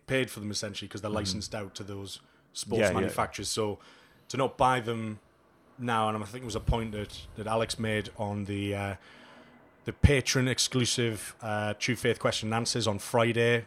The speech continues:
Speaker 1: uh, with Norman. He made a good point that maybe in the long term, not buying shirts now might me-, make it difficult for Newcastle to negotiate a, a higher, you know,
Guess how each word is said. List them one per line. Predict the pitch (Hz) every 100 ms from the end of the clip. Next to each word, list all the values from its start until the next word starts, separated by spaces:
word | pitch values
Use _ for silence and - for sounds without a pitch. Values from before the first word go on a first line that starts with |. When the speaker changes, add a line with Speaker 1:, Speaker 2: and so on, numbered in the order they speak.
| -
Speaker 1:
uh, | 110 101
with | 95
Norman. | 110 113 113 113 - - - - - - _
He | - 120 113 135
made | 131 120 110
a |
good | 113 -
point | 113 113 117
that | 110 - - _ _ _ _ _ _ _ _ -
maybe | 139 143 131
in |
the | 127
long | 127 151 139
term, | - 131 131 143 -
not | 123 127 -
buying | 131 123 120 120 127 -
shirts | - 120 117 -
now | 120 120 117 123
might | 123 117 120 123
me-, | 120 -
make | 123 113
it | 107
difficult | 127 - 120 117 -
for | 120
Newcastle | 113 113 110 104 110
to | - 110 107 - -
negotiate | 110 104 113 104 113 110 110
a, | 104 - - _ -
a |
higher, | 120 120 113 110 107 104 - _ _ _ _ _ _ _
you | 107
know, | 104